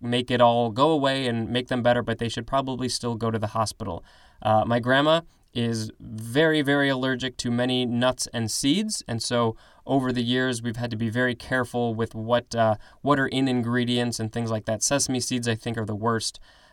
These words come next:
Um, and I didn't realize this at the time, but there was at least one occasion where they were over at our house, and she started to have a reaction. She had her EpiPen, she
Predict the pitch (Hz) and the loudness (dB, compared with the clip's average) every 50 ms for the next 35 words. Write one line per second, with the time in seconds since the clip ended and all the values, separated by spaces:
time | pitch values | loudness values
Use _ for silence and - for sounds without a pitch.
0 | _ _ - 110 110 110 110 101 - 123 135 165 208 196 165 135 135 175 190 190 | _ _ 0 0 2 2 0 0 2 4 4 4 4 2 -2 -2 0 0 0 2
1 | - 156 175 180 165 160 156 139 147 147 143 - - 135 131 - - 110 - - | 2 2 2 4 4 4 4 2 0 -2 -4 -2 -4 -4 -2 -2 -4 -6 -8 -4
2 | - 156 139 117 104 107 120 143 143 - 123 123 - 127 123 123 120 131 151 151 | 0 2 2 4 4 2 0 -2 -2 -2 -2 -2 0 0 -2 0 2 2 2 2
3 | 147 139 - 127 135 147 147 - - 123 120 127 127 120 117 - 120 120 120 113 | 2 0 0 0 2 2 2 0 -2 0 0 0 0 0 -2 -2 0 0 0 0
4 | 120 117 113 110 107 113 113 110 104 117 113 113 113 110 - 120 127 123 120 123 | 0 0 0 0 0 0 -2 0 0 0 0 0 0 0 0 0 0 0 2 2
5 | 123 123 127 131 123 117 107 110 110 107 - - - - - - _ _ _ - | 2 2 0 0 2 4 4 4 2 0 -6 -10 -12 -16 -20 -20 _ _ _ -20
6 | _ _ 110 107 107 110 110 110 107 - - 123 113 - - 127 127 127 135 127 | _ _ 0 0 2 2 2 0 -2 -2 -2 0 0 4 4 4 4 4 0 -2
7 | 135 123 127 127 131 135 139 139 127 113 110 107 - - 120 113 113 110 110 113 | 2 4 4 4 4 2 0 2 2 2 2 0 -2 -2 -2 0 0 0 -2 -4
8 | 117 - _ _ _ _ - - 110 104 123 139 151 156 151 143 131 127 135 123 | -6 -10 _ _ _ _ -10 -8 -2 4 4 4 6 6 6 6 6 4 2 -2
9 | 120 131 123 123 123 123 123 120 - - - - - - - - - 113 110 104 | 0 2 2 2 2 2 -2 -4 -4 -4 -4 -4 -6 -8 -10 -6 -4 -2 -2 -2